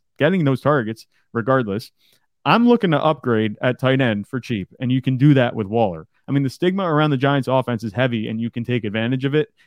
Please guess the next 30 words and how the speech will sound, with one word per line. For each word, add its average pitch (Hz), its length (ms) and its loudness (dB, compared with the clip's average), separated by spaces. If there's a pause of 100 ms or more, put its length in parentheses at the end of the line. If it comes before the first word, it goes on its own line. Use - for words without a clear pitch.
It 117 100 -2
looks 135 320 0
like 156 140 2
Waller's 127 480 2
having 127 240 0
a 110 80 -2
horrific 120 420 -2
season. 123 440 -2 (240)
People 165 280 2
are 123 120 6
obviously 143 440 2
panicking 104 480 -4 (220)
on 117 140 0
Darren 113 220 2
Waller. 113 280 0
Like 117 160 -2
I 117 80 0
mentioned, 120 480 0
I've 110 160 -2
had 113 160 -2
a 104 40 -6
bunch 123 220 -6
of - 60 -20
people 117 300 -2
throwing 123 280 -2
offers 120 360 -2
around. 123 200 -4
I've 110 80 -8
gotten 113 220 -6
questions 123 540 -4